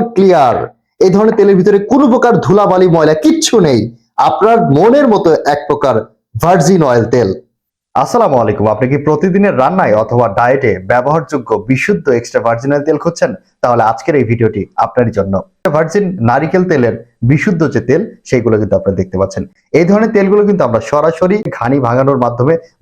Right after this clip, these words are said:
ভাঙিয়ে এই ধরনের তেলগুলোকে প্রস্তুত করেছি। শরীরের রোগ বাসা বাঁধতে দেয় না যে তেল, সেটি কিন্তু এক্সট্রা ভার্জিন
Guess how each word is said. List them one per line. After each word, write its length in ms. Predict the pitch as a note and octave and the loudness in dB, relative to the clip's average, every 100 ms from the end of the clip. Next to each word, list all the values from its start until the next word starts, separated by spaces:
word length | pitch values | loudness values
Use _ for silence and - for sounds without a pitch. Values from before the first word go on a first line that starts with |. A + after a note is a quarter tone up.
| A2 | -4
ভাঙিয়ে 360 | C3+ D#3 F3 A#2+ A2 _ _ - | -2 0 0 0 -6 _ _ -4
এই 60 | G#2+ | 0
ধরনের 220 | G#2+ G#2+ G#2+ | 0 0 -2
তেলগুলোকে 380 | A2 G#2+ G2+ G2+ | 0 -2 0 0
প্রস্তুত 300 | A2+ G#2+ G#2 - | -2 -2 -6 -2
করেছি। 280 | F#2+ - G2+ - _ _ _ _ | -4 -4 -10 -12 _ _ _ _
শরীরের 520 | - C#3+ D3 F3+ G3 F#3 D#3+ | -10 -8 -6 -4 -6 -6 -4
রোগ 180 | G3 G#3+ D#3 B2 A#2+ | -4 -6 -14 -12 -8
বাসা 220 | B2 F3+ | -8 -6
বাঁধতে 240 | F3 F3 A#2+ | -8 -10 -10
দেয় 140 | G#2+ G#2+ | -8 -8
না 40 | G#2+ A#2 | -10 -10
যে 80 | C3+ | -8
তেল, 140 | F#3 A3+ A3+ | -6 -8 -10
সেটি 180 | - C3+ B2 | -12 -10 -10
কিন্তু 180 | A2+ A2 - | -12 -14 -12
এক্সট্রা 240 | A#2+ - D3 | -14 -10 -12
ভার্জিন 300 | A#2+ G2+ G2+ | -10 -12 -16